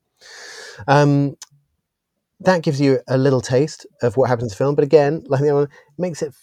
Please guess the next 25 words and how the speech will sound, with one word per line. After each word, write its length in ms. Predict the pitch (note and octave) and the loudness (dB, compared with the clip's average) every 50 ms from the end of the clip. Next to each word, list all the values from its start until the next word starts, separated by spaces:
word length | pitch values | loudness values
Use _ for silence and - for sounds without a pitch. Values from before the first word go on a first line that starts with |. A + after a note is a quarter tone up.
| _ _ _ | _ _ _
feel 340 | - - F3+ F3+ F3 E3 D#3+ | -4 -2 0 2 2 2 0
a 40 | D3+ | 0
bit 280 | C#3+ - E3 D#3 C#4+ | 0 0 0 0 0
like 220 | D#3 D#3 D#3+ C#3+ - | -2 -4 -4 -4 -6
it's 120 | D3 C3+ - | -10 -6 0
got 140 | - D#3 D3+ | 0 0 2
a 80 | D3 | 0
kind 180 | C#3 - D#3 D3+ | -2 -4 -4 -4
of 80 | C3+ C#3 | -4 -4
a, 220 | C#3 C#3 B2+ B2 - | -6 -8 -10 -14 -10
a 100 | - B2 | -10 -10
clearer 520 | - - - - - D3+ D3+ C#3+ C#3+ C#3 C3 | -10 -12 -14 -8 -4 -4 -2 -2 -2 -2 -2
narrative 420 | C3 C#3 C3+ B2+ A#2+ - B2 A2+ | -2 -2 -2 -2 -2 -4 -6 -6
flow, 380 | - - C#3+ C3 A2 F#2+ F2 E2+ | -4 -2 -2 0 0 -2 -4 -4
like 280 | F2 F2 F2 F2 - - - - - | -6 -6 -6 -6 -8 -14 -12 -4 -2
A 400 | A#2 A#2 A2+ A2+ A2+ A2+ A2+ A2 _ _ _ _ _ - | 0 0 2 0 0 -2 -4 -6 _ _ _ _ _ -10
and 120 | G#2+ G#2 A2 | -6 -4 -4
then 120 | G2+ G2 | -4 -4
B 400 | F#2+ A2 A2 G#2+ G#2+ A2 G#2+ G2+ _ - | -2 -2 0 0 0 -2 -4 -6 _ -16
and 140 | F#2+ F#2+ G2 | -12 -10 -8
then 140 | F#2 F2+ F2+ | -8 -8 -8
C 460 | F2+ - - - G#2+ G#2 G2+ G2+ F#2 - | -10 -10 -8 -6 -6 -4 -6 -8 -10 -10
and 180 | - F#2+ G2 F#2+ | -10 -10 -8 -6
then 200 | F#2+ F#2+ F#2+ F2+ | -6 -6 -6 -4
D. 400 | - G#2+ G2+ F#2 E2+ E2 E2 E2+ | -2 -2 -2 -2 -4 -6 -10 -12